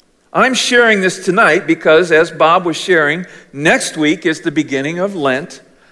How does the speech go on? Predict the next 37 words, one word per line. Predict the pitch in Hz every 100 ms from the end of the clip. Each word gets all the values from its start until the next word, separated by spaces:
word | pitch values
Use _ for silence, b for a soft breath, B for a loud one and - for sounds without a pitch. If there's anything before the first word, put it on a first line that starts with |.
| b
Ash | 143 160 185 -
Wednesday, | 156 131 123 147 156
and | 147
we're | 160
asking | 165 180 185 190 185
everyone | 156 165 196 175 175
in | 185
celebration | 175 196 170 175 165 147 147 170
to | 156
spend | - - 175 180
that | 170 170 131
day | 135 135 139 - B B B
fasting | - 156 143 139 - 180
and | 185 202
praying | - 131 123 147
for | 170 156 151
our | 170
church, | 214 - 147 151 190 - -
for | - 143 156
our | 196
leaders, | 170 143 151 185 -
for | 151 147
our | 175
city, | 180 175 143 156
for | - 147 139
our | 160
country | - 156 147 165 165
and | 170
world. | 131 123 135 165 - _ _ B B B B
It's | - 185
important | 226 226 277 294 294
to | 240
practice | - - 214 220 175 160
these | 147 135
spiritual | - 165 160 - 139
exercises, | 151 - 120 - 101 80 104 123 143
and | 156